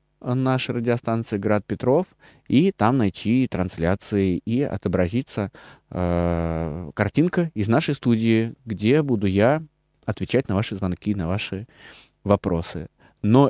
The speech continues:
это все не просто для того, чтобы вы мило полюбовались, э, происходящим здесь у нас,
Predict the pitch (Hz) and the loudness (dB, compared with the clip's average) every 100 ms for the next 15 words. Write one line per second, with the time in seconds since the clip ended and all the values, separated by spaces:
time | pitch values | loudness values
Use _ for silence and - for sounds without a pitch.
0 | - 113 113 120 113 104 104 - 85 98 | 4 2 2 0 0 2 0 0 -6 0
1 | 101 101 - 95 101 107 95 92 98 107 | 2 2 -2 0 2 4 2 0 2 4
2 | 147 196 180 - 143 135 131 131 135 127 | 6 4 2 0 2 4 4 2 2 -2
3 | - 127 127 120 120 113 113 117 113 110 | 2 4 4 2 -2 -2 -4 -2 0 0